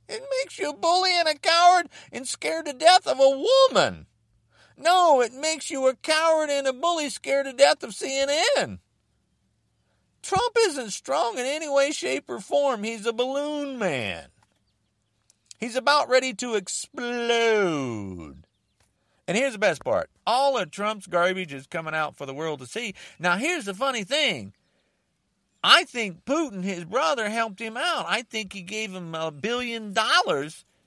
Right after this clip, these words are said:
to keep him in business, to save him. Why would Putin give Trump a billion dollars?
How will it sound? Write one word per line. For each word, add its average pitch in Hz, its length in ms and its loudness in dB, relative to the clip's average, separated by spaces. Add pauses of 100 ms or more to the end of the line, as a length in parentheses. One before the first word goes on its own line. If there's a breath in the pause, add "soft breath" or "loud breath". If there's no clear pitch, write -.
(200)
to 170 80 -12
keep 240 260 -6
him 240 160 -8
in 254 160 -8
business, 285 640 -4 (280)
to 180 100 -8
save 262 640 0
him. 123 440 -6 (720)
Why 359 360 0
would 359 220 -4 (260)
Putin 156 460 -8
give 143 240 -8
Trump 135 300 -8
a 117 60 -12
billion 117 460 -6
dollars? 107 420 -2